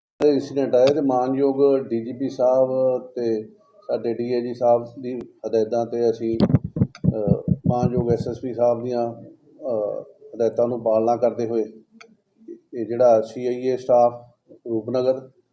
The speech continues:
ਤੇ ਐਸ ਐਚ ਓ ਪੁਲਿਸ ਸਟੇਸ਼ਨ ਨੂਰਪੁਰ ਬੇਦੀ ਵੱਲੋਂ ਇੱਕ ਸਾਂਝੇ ਆਪਰੇਸ਼ਨ ਦੇ ਤਹਿਤ ਜਸਪਾਲ ਸਿੰਘ, ਜਸਪਾਲ ਰਾਮ ਉਰਫ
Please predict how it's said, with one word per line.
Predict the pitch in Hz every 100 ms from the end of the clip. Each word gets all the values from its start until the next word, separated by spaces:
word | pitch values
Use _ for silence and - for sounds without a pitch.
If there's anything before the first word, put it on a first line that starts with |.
| _
ਤੇ | 104 - 127
ਐਸ | 120
ਐਚ | 131 -
ਓ | 131 127 123
ਪੁਲਿਸ | - - 127 120
ਸਟੇਸ਼ਨ | - 120 123
ਨੂਰਪੁਰ | 123 120 127
ਬੇਦੀ | 117 113
ਵੱਲੋਂ | 117 117 123
ਇੱਕ |
ਸਾਂਝੇ | 120 123 135
ਆਪਰੇਸ਼ਨ | 139 131 113 120 113
ਦੇ | 113
ਤਹਿਤ | 110 110 110 110 - _ _ _ _ _ -
ਜਸਪਾਲ | 113 - 123 123 127 - - _
ਸਿੰਘ, | - 139 113 - 117
ਜਸਪਾਲ | 113 117 120 123 123
ਰਾਮ | 127 131 131
ਉਰਫ | 135